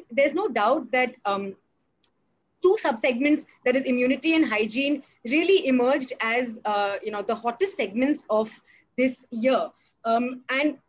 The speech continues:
because don't forget, twenty twenty is the year that gave us, uh, ninety-nine point nine percent germ kill. It gave us, uh, Chyawanprash flavored ice cream.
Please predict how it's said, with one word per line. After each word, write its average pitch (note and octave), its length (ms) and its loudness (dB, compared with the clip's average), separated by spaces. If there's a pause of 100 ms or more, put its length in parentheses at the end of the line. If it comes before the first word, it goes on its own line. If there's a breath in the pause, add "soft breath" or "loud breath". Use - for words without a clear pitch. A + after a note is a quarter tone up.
because E4 260 2
don't G4+ 200 2
forget, B3+ 380 0 (160)
twenty C4+ 300 2
twenty E4 300 2
is D4+ 240 -2
the E4 100 -2
year A#3 400 2
that D4+ 220 -2 (280 soft breath)
gave C#4 300 -2
us, F4 340 0 (280)
uh, A3 200 0
ninety-nine D4+ 800 0 (100)
point D4 300 -2
nine B3 400 -2
percent C4+ 500 -2
germ A#3 300 0
kill. F#3+ 240 -6 (320 soft breath)
It B3+ 220 -2
gave A#3+ 280 0
us, D#4 380 0 (120)
uh, A3 320 2 (520)
Chyawanprash C#4 580 0
flavored B3+ 560 2
ice G#3+ 260 -2
cream. D#3+ 300 -14